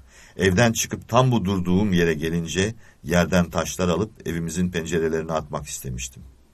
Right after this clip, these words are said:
Ama atacak taş bulamamıştım. Küçükken de bir şeye kızdığım zaman öyle yapardım. Evimizin yakınından akan nehrin kenarına kadar koşar,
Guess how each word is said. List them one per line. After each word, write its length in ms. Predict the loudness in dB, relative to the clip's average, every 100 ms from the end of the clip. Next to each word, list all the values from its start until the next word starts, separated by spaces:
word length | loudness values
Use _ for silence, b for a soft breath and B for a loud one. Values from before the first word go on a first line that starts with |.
| _ _ _
Ama 360 | -6 -4 -6 -6
atacak 580 | -6 -4 -4 -2 -2 -2
taş 440 | -4 -2 -4 -10 -16 _ _
bulamamıştım. 680 | 4 6 6 2 -4 -12 -20 _ _ _ _ B B B B B -8
Küçükken 520 | -2 0 6 6 6
de 120 | 2
bir 60 | 2
şeye 300 | 4 4 2
kızdığım 440 | -2 -2 -2 0
zaman 380 | 0 2 2 6
öyle 200 | 6 6
yapardım. 500 | 2 0 -6 -6 -14 -20 b b b -2
Evimizin 460 | 0 2 0 -2 0
yakınından 640 | 0 0 -4 -4 -4 -4
akan 380 | -6 -2 0 0
nehrin 320 | -4 -6 -8
kenarına 480 | -8 -6 -4 -2 0
kadar 380 | 0 -2 -4
koşar, 540 | -6 -8 -6 -2 -2